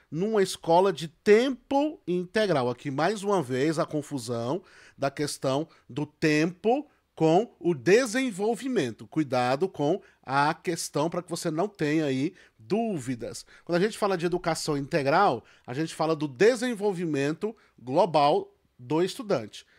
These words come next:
Educação em tempo integral é um aumento de tempo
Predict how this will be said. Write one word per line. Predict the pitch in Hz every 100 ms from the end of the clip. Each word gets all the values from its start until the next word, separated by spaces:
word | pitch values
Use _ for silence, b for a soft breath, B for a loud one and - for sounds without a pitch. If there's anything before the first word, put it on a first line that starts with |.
| b b _ _
Educação | 151 165 202 190 170 196
em | 175
tempo | 175 - 240 285 220
integral | 180 160 131 156 175 117 b _
é | 147
um | 160
aumento | 170 160 156 160 156
de | 127 170
tempo | - - 170 185 - 240